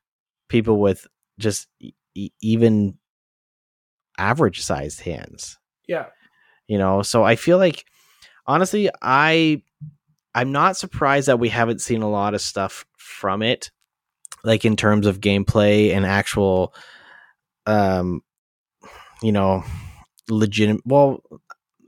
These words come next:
Speaker 1: not legitimate reviews, because there have been some very in-depth reviews and, and videos of it. But the thing is, is Valve has always been very secretive about the things that they're working on. Um,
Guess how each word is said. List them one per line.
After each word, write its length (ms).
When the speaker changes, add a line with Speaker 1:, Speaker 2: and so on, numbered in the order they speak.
Speaker 1:
not 280
legitimate 520
reviews, 480
because 500
there 160
have 500
been 220
some 400
very 580
in-depth 540
reviews 480
and, 400
and 240
videos 560
of 300
it. 280
But 180
the 80
thing 240
is, 160
is 140
Valve 420
has 420
always 400
been 400
very 240
secretive 800
about 460
the 100
things 320
that 160
they're 120
working 460
on. 300
Um, 540